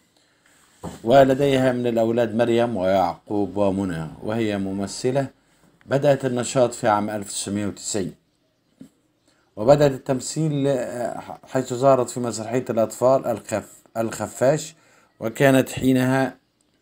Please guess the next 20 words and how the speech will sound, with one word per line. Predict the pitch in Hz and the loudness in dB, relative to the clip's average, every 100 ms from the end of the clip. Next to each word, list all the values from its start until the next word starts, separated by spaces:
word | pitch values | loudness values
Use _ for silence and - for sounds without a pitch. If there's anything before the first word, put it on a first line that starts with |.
| _ _ _ _ _ | _ _ _ _ _
في | 131 | -4
سن | 127 143 131 | -2 -2 -2
صغير، | 117 120 104 78 - _ _ _ _ _ _ _ _ _ _ _ _ - | -2 -2 -2 -6 -10 _ _ _ _ _ _ _ _ _ _ _ _ -8
فلم | 107 135 | -2 0
تستطع | 127 127 - 139 120 | 0 -2 -2 4 6
إكمال | 113 - 117 117 | 6 2 0 0
مشوارها | 107 104 110 110 107 | -2 -2 2 4 4
بالتمثيل | 110 110 113 95 - 113 | 2 -2 -6 -6 -4 -4
بسبب | 101 104 117 110 104 | -4 -4 -2 -2 -2
الدراسة. | 101 110 120 117 - - _ _ _ _ | -4 0 0 0 -6 -6 _ _ _ _
في | 127 | 4
عام | 110 101 | 4 4
ألف | 95 | 0
تسعمية | - - 95 101 | -6 -8 -4 -4
ستة | 98 95 - | -6 -8 -6
وتسعين | 95 71 - - 95 117 113 | -6 -8 -12 -6 -4 -2 -2
ظهرت | 107 104 101 95 - | 0 0 0 -2 -6
كموديل | 95 95 92 90 107 117 - - | -8 -4 -4 -2 0 0 -4 -10
في | 104 | -8
فيلم، | 92 107 101 98 95 | -6 -4 -4 -4 -6